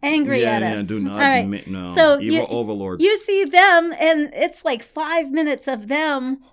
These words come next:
Speaker 1: walking through forest, which we really didn't need.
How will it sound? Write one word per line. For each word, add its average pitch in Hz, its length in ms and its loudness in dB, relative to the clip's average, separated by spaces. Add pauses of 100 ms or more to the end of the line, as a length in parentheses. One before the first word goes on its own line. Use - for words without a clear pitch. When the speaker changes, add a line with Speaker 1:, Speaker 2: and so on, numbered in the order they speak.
(100)
Speaker 1:
walking 277 640 -6
through 262 580 -10 (260)
forest, 247 680 -4
which 240 260 -8
we 247 120 -8
really 240 280 -4
didn't 214 280 -8
need. 220 300 -6